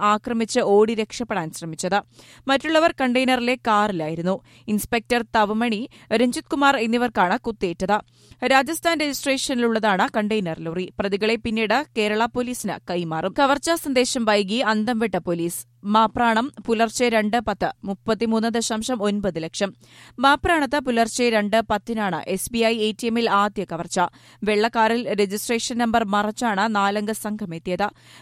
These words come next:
മുഖം തോർത്തുകൊണ്ട് മറച്ചിരുന്നു. സി സി ടി വി ക്യാമറകൾ സ്പ്രേ പെയിന്റ് ഉപയോഗിച്ച് മറച്ചു.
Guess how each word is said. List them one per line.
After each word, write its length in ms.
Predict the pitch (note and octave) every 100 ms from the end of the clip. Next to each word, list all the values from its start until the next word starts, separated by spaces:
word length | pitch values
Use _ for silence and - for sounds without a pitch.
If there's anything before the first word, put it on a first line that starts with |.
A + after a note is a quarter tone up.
| -
മുഖം 300 | C#4 E4 F4
തോർത്തുകൊണ്ട് 640 | D4 B3+ C4 B3 B3+ G#3 F3
മറച്ചിരുന്നു. 500 | E3 E3 F3 E3 F3
സി 180 | F#3 G#3+
സി 180 | - A#3
ടി 160 | A#3+
വി 120 | A#3+ A#3+
ക്യാമറകൾ 520 | A#3+ A3+ A3+ F#3+ A3 E4 - -
സ്പ്രേ 260 | - - C4+ D4
പെയിന്റ് 320 | D#4+ D#4+ C#4+
ഉപയോഗിച്ച് 480 | C4 C4 A3+ - C4+
മറച്ചു. 420 | G3+ E3+ - G#3